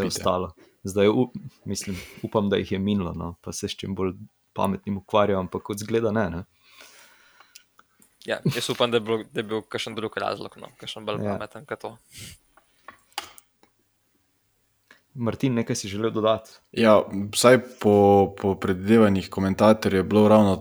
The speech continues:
Speaker 1: ta njegova pozicija v G C-ju tisti razlog, zakaj ga je ekipa potegnila nazaj, v smislu, da v kolikor bo on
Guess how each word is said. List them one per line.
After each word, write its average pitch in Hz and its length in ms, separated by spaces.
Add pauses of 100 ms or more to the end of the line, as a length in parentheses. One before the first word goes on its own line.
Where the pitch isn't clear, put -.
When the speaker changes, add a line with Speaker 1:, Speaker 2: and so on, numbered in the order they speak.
Speaker 1:
ta 104 200
njegova 92 400
pozicija 92 540
v 85 100
G 90 160
C-ju 85 400
tisti - 420
razlog, 82 520
zakaj 82 360
ga 82 60
je 80 80
ekipa - 300
potegnila 82 440 (200)
nazaj, 87 520 (640)
v - 40
smislu, 90 460
da 82 300
v 82 120
kolikor 92 440
bo 87 180
on 92 380